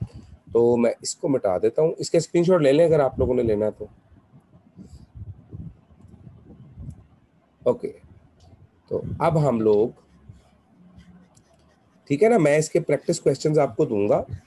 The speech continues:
आप वैसे भी इसको लिटरेचर में इधर उधर से जहाँ से आपका दिल करे ये क्वेश्चन लें और दोनों रूल्स अप्लाई करके देखें, ठीक है ना। आपका आंसर इंशाल्लाह ताला इन दोनों के हिसाब से बड़ा अच्छा आएगा।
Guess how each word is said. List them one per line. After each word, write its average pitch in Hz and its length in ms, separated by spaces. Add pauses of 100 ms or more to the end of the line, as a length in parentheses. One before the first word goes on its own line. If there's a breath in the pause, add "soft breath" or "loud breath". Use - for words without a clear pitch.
(260)
आप 127 180
वैसे 127 280
भी 185 180 (100)
इसको - 240
लिटरेचर 131 560
में 120 280
इधर 123 260
उधर 117 220
से 117 240
जहाँ 185 300
से 170 140
आपका 127 280
दिल 110 220
करे 92 280 (500 soft breath)
ये 135 120
क्वेश्चन 147 480
लें 117 180
और - 260
दोनों 165 380
रूल्स 131 240
अप्लाई 98 280
करके 92 280
देखें, 82 320 (1000)
ठीक 123 160
है 175 60
ना। 190 80
आपका 127 440
आंसर 127 360
इंशाल्लाह 127 420
ताला 113 220
इन 113 120
दोनों 110 240
के 120 80
हिसाब 101 240
से - 140
बड़ा 107 180
अच्छा - 360
आएगा। 92 340